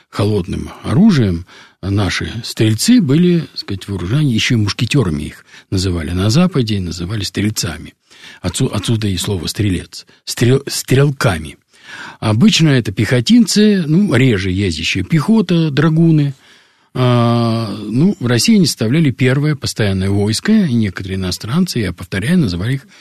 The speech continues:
мушкетёрами или аркебузирами ещё. Аркебуз. Аркебузы были. Значит, стременные, московские, городские, окраинные. Изначально древнее славянское слово «стрельцы»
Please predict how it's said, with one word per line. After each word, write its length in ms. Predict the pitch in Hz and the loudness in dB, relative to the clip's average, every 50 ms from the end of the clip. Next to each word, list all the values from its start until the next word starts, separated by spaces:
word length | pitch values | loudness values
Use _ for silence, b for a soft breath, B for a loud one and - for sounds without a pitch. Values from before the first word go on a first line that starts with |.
| b b b | b b b
мушкетёрами 640 | 113 104 - - - 104 - 139 143 151 143 127 120 | -4 -4 -2 -4 -6 -6 -2 -2 0 0 2 0 0
или 240 | 107 110 127 131 127 - - | 0 0 -2 -4 -6 -6 -2
аркебузирами 960 | - 131 127 - - 131 110 117 135 127 117 110 101 92 82 - - - 71 | -2 -2 -2 -2 -4 -4 -4 -2 -4 -4 -2 -4 -4 -6 -6 -6 -8 -10 -10
ещё. 320 | 73 76 - - - - - - b b b b - | -10 -8 -8 -8 -10 -10 -14 -20 b b b b -10
Аркебуз. 480 | 143 - 110 92 85 76 71 - - _ _ _ _ _ _ _ B B B B B B B B B B B B B B B B | -6 -4 -4 -2 -2 -4 -6 -8 -12 _ _ _ _ _ _ _ B B B B B B B B B B B B B B B B
Аркебузы 540 | - 90 87 - - 117 95 87 85 78 76 | -4 -4 -2 -2 -2 -2 -2 -2 -4 -6 -6
были. 280 | - 80 82 85 - - - _ _ | -8 -10 -10 -10 -10 -12 -16 _ _
Значит, 340 | - 135 139 131 - 143 - | -2 0 0 0 0 -2 -4
стременные, 840 | - - 220 233 220 190 170 151 147 147 147 151 143 143 143 143 131 B B B B B | -4 2 4 6 6 8 8 6 6 6 6 4 4 4 2 0 -2 B B B B B
московские, 1040 | B - - 82 95 165 202 185 - - - 156 135 131 - - - 127 120 123 123 | B -12 -6 -2 2 4 4 4 2 2 2 2 2 2 0 -2 -2 -2 0 0 0
городские, 680 | 117 143 160 175 170 - - - 175 175 175 170 170 160 | 0 2 2 2 2 0 -2 0 2 4 4 4 4 2
окраинные. 760 | 143 - - 117 113 113 117 113 110 110 110 107 107 107 104 | 0 0 0 0 2 2 2 2 2 2 0 0 0 -2 -2
Изначально 540 | 101 110 120 120 - - 170 170 165 165 151 | -2 0 0 0 2 2 4 4 4 4 2
древнее 460 | 127 113 110 127 139 131 120 117 113 | 2 0 0 2 2 2 2 0 0
славянское 540 | - 127 127 123 127 123 120 - - 120 113 | -2 -4 -2 -2 -2 -2 -2 -4 -4 -6 -6
слово 300 | - 131 135 127 120 123 | -6 -6 -6 -4 -4 -6
«стрельцы» 540 | - - 131 123 123 - - 135 139 131 | -6 -4 -4 -6 -6 -6 -6 -6 -6 -6